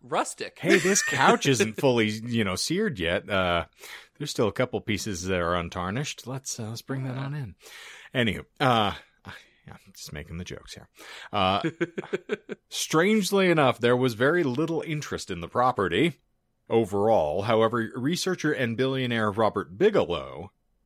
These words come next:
Speaker 2: who owns the Skinwalker Ranch in Utah, is purported <laughs> to have decided to investigate the claims of the paranormal and perhaps purchase the property.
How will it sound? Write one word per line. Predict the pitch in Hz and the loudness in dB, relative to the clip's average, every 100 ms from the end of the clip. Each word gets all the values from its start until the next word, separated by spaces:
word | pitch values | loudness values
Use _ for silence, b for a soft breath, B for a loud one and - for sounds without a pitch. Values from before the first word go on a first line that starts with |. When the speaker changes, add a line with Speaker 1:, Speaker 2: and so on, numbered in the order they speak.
| _ _ - | _ _ -12
Speaker 2:
who | 82 73 - | -10 -10 -8
owns | 98 95 90 82 | -4 -4 -4 -6
the | 98 | -8
Skinwalker | 90 - 82 78 76 71 71 71 | -10 -8 -10 -8 -10 -10 -10 -12
Ranch | 76 73 76 | -10 -12 -12
in | 78 73 | -12 -8
Utah, | 113 196 - 71 71 80 _ B B B | -6 -6 -6 -8 -8 -10 _ B B B
is | 156 147 | -6 -4
purported | - 247 240 226 101 87 | -2 -2 2 2 2 -2
<laughs> | - | -4
to | 143 | -2
have | 120 123 | 0 -2
decided | 117 - 151 143 110 | -4 -2 -2 -2 -4
to | 117 | -6
investigate | 104 135 156 - 92 90 | -2 -2 -2 -4 -4 -6
the | - | -6
claims | - 147 165 120 82 92 | -8 -6 -4 -4 -4 -8
of | 82 | -8
the | |
paranormal | 82 90 80 76 73 71 76 - | -8 -6 -4 -6 -8 -10 -10 -10
and | 101 87 | -10 -6
perhaps | 92 82 110 - - _ | -8 -6 -8 -10 -18 _
purchase | - 143 - - | -12 -10 -12 -14
the | - | -16
property. | - 64 - - - | -12 -12 -14 -18 -20